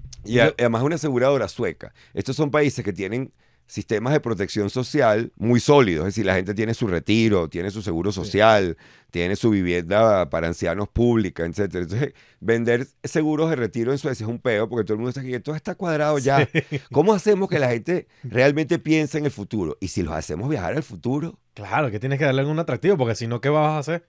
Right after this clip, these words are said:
Speaker 1: Está bien.
Speaker 2: Algo que sea suficientemente ridículo como esto,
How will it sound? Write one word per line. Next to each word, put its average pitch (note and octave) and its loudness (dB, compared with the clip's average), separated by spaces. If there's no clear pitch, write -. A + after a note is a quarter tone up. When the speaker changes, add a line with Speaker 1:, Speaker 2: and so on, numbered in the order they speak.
Speaker 1:
Está F#2 -2
bien. D2+ -4
Speaker 2:
Algo D#3 2
que D3+ 0
sea D3 0
suficientemente C#3+ -2
ridículo C#3 0
como A2 -2
esto, C#3+ -4